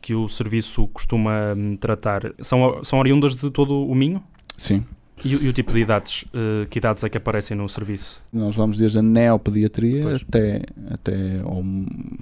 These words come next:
Speaker 2: a idade mais avançada que,
Speaker 1: Sim.
Speaker 2: que, que, que surge
Speaker 1: N-,
Speaker 2: no,
Speaker 1: não
Speaker 2: no
Speaker 1: há
Speaker 2: hospital.
Speaker 1: nenhuma mais frequente?
Speaker 2: Lá está, vamos, podemos falar da sazonalidade outra vez.
Speaker 1: Pois.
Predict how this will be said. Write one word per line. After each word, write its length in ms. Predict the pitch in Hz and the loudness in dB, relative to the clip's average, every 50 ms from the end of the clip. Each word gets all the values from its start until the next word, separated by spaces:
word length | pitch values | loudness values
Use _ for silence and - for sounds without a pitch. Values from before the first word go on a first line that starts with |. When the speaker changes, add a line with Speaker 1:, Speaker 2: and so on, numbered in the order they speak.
| - - 120 | -12 -12 -8
Speaker 2:
a 80 | - 104 | -4 -4
idade 220 | 104 - 98 117 - | -2 -2 -2 -2 -2
mais 220 | - 95 95 98 | -2 -2 0 0
avançada 540 | 104 98 101 95 95 - 101 95 95 - 98 | 0 0 0 -2 0 0 -2 -2 -2 -4 -6
que, 180 | - - - 104 | -8 -6 -4 -4
Speaker 1:
Sim. 120 | 110 98 - - - - - - | -4 -4 -6 -14 -20 -20 -18 -12
Speaker 2:
que, 120 | - - - | -10 -10 -10
que, 260 | - - - - - | -10 -8 -8 -8 -8
que 140 | - - - | -8 -12 -10
surge 260 | - - 104 - 127 | -4 -4 -2 0 0
Speaker 1:
N-, 60 | 131 | 0
Speaker 2:
no, 80 | 123 123 | 2 2
Speaker 1:
não 60 | 135 | 4
Speaker 2:
no 80 | 139 139 | 4 6
Speaker 1:
há 100 | 147 143 | 6 6
Speaker 2:
hospital. 140 | 139 143 | 4 4
Speaker 1:
nenhuma 180 | 143 139 139 135 | 4 4 4 4
mais 160 | 139 135 127 | 2 0 0
frequente? 480 | - - - - - 123 131 151 147 - - - - - - - - - - - - | -2 -6 -8 -4 -4 -2 -2 -4 -6 -8 -12 -18 -18 -18 -20 -20 -20 -20 -20 -10 -2
Speaker 2:
Lá 60 | - 110 | 0 0
está, 320 | 110 - 120 110 107 104 104 107 104 104 | 2 4 4 4 4 2 2 0 0 2
vamos, 200 | 104 110 113 113 | 2 2 2 2
podemos 360 | - - - - 117 120 113 - | 0 -6 -6 0 2 2 2 4
falar 160 | - 120 117 | 4 4 6
da 80 | 117 117 | 6 4
sazonalidade 720 | - - 113 113 117 113 113 110 110 110 107 110 113 - | 4 2 2 2 4 4 6 6 6 6 6 4 4 2
outra 300 | - 107 101 - 107 107 | -2 -4 0 2 4 4
vez. 140 | 104 104 113 | 6 6 6
Speaker 1:
Pois. 360 | 120 117 104 - - - - | 6 4 2 0 -4 -10 -14